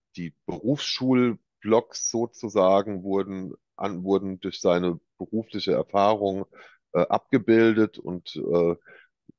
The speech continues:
er konnte sich sozusagen direkt zur externen Prüfung anmelden, die er dann am Ende des Tages auch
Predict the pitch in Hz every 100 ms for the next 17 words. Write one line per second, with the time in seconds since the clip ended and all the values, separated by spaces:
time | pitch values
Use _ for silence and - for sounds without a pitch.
0 | _ - - 95 90 82 87 - 90 90
1 | 90 82 82 82 78 80 87 - - 80
2 | 78 78 - - - - 87 85 - 71
3 | - - 87 95 90 87 85 80 76 80
4 | 69 73 78 78 71 - 78 78 - 73